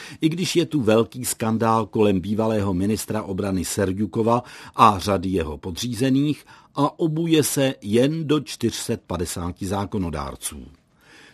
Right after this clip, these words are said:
Ti napříště nesmějí mít zahraniční konta ani nemovitý majetek v zahraničí. S čímž ruští poslanci zřejmě dlouhá léta nepočítali a nějaký ten majeteček za hranicemi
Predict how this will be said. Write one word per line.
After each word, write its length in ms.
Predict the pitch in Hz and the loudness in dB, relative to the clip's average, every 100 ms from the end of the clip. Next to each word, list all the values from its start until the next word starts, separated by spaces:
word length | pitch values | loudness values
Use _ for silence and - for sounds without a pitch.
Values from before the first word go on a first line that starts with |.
| _ | _
Ti 120 | 117 | 2
napříště 600 | 131 143 - 131 - 135 | 4 2 -2 -6 -2 0
nesmějí 480 | 107 104 113 123 117 | 2 0 0 2 4
mít 200 | 113 95 | 2 2
zahraniční 680 | 101 98 107 107 - 80 76 | 0 0 0 0 -2 -8 -6
konta 440 | - 113 120 117 | 0 2 2 -2
ani 440 | 120 107 98 95 80 | -6 -4 -2 0 -2
nemovitý 720 | 85 101 110 107 - 110 104 | 0 2 2 0 -4 -6 -4
majetek 540 | 80 78 80 - 69 | -4 -2 -4 -6 -12
v 40 | 76 | -8
zahraničí. 800 | 82 98 95 73 - 71 67 - _ _ _ - - - | -6 -2 -2 -4 -8 -16 -18 -20 _ _ _ -20 -20 -12
S 120 | - | -10
čímž 440 | - 131 160 - 98 | -2 0 0 -2 -2
ruští 380 | 107 - 101 | -2 -4 -8
poslanci 540 | 85 113 143 160 - 90 | -8 -6 -2 -2 -2 -6
zřejmě 400 | 73 104 110 98 | -2 0 2 0
dlouhá 340 | 95 95 98 | 0 0 0
léta 300 | 98 98 104 | 0 -2 -2
nepočítali 760 | 107 113 127 - 98 101 92 87 - - | -4 -2 -4 -4 -6 -2 -2 -4 -8 -14
a 100 | - | 0
nějaký 440 | 104 104 101 - 95 | 2 4 0 -4 -6
ten 200 | 90 78 | -4 -2
majeteček 680 | 87 110 120 104 - 71 71 | 0 0 -2 -4 -6 -10 -6
za 120 | 82 | -6
hranicemi 760 | 85 98 104 101 - 113 113 | -4 -2 -2 -2 -2 0 0